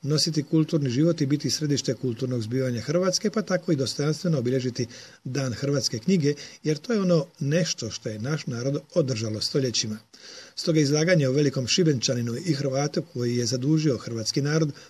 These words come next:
nizom svojih ne samo tehnoloških i tehničkih izuma, već i svojim cjelokupnim intelektualnim te književnim opusom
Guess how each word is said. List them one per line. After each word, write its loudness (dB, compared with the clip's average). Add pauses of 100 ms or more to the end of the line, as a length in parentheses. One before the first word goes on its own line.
(120)
nizom 2
svojih -2
ne 2
samo 2 (160)
tehnoloških -4 (120)
i -4
tehničkih -2 (100)
izuma, 6 (480)
već 2
i 2
svojim 4 (120)
cjelokupnim 0
intelektualnim 2 (380)
te -8
književnim 0
opusom -2